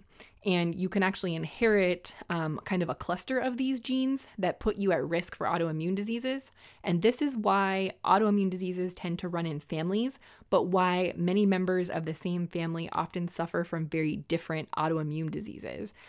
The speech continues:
So just because, um, your mom had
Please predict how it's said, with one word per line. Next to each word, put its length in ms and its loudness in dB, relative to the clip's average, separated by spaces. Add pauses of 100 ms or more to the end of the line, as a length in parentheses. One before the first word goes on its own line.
(140)
So 480 2
just 340 -4
because, 540 -2 (480)
um, 340 0
your 320 0
mom 320 2
had 420 -2